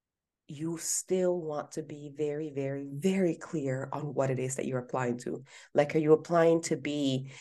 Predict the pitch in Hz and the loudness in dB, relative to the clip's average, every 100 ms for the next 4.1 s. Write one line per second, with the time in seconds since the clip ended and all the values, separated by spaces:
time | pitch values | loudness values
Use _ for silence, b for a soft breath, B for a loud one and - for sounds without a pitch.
0 | B 156 147 139 127 123 120 - - 160 | B 2 6 8 8 4 2 -8 0 2
1 | 135 147 147 156 135 127 131 123 123 - | 8 8 6 2 0 4 10 10 8 0
2 | _ _ _ _ 135 139 139 139 147 127 | _ _ _ _ 4 8 8 8 6 6
3 | - - 180 214 240 247 247 349 392 - | 2 0 2 4 4 2 0 -2 -2 -4